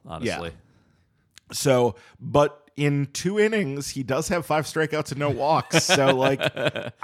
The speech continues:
Speaker 1: that makes me smile. We're
Speaker 2: Ah,
Speaker 1: not
Speaker 2: small sample size spring training stats. They're the best.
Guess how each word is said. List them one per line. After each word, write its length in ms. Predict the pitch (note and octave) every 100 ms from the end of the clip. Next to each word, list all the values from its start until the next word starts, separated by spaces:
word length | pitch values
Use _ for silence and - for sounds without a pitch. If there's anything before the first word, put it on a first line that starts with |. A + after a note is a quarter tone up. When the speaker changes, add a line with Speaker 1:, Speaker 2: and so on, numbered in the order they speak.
| C3 F#3 A2
Speaker 1:
that 200 | C3 C3
makes 220 | G#3 -
me 80 | D3+
smile. 360 | D3 B2+ A#2 E4+
We're 140 | A4
Speaker 2:
Ah, 40 | -
Speaker 1:
not 320 | A2+ F#2 G2+
Speaker 2:
small 260 | - B2+ C3
sample 300 | - B2 A#2
size 260 | - A2+
spring 240 | G2+ - G#2+
training 320 | - F#2 F#2
stats. 560 | - F2+ F#2 - - -
They're 160 | A2
the 100 | G2+
best. 440 | F#2+ E2 D#2 -